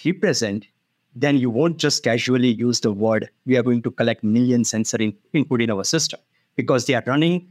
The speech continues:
hundred million dollar facility, billion dollar facility there, which are, you have to understand what you're doing. And, uh, it, my experience was just,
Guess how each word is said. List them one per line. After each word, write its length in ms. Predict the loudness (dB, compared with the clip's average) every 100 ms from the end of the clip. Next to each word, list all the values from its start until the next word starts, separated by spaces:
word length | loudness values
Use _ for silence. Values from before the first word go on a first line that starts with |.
| _ _ -6
hundred 340 | 0 0 2
million 280 | 2 2 2
dollar 220 | 2 -2
facility, 460 | -4 -4 -4 -8 -10 _ _ -8 -2
billion 340 | 2 4 4
dollar 240 | 2 0 -2
facility 500 | -4 -2 -2 -2 -2
there, 240 | -2 -4 -6 _ _ _
which 180 | -2 0
are, 160 | -2 -2 _ _ _ _
you 200 | -4 0
have 380 | 0 0 -2 -2
to 100 | -4 0
understand 500 | 0 2 0 -2 -2
what 180 | -2
you're 100 | -2
doing. 360 | 0 0 0 -4 -8 _ _
And, 380 | -4 -2 -2 -6 -10 _ _ _ _ _
uh, 120 | -2 0
it, 180 | -4 -6 -20 -4
my 240 | 0 0
experience 500 | 0 -2 0 0 0
was 180 | -4 -2
just, 300 | -4 -4